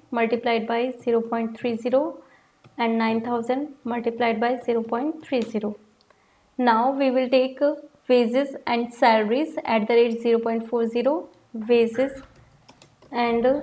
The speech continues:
salaries zero point four zero,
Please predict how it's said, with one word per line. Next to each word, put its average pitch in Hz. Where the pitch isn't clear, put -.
salaries 233
zero 233
point 233
four 240
zero, 240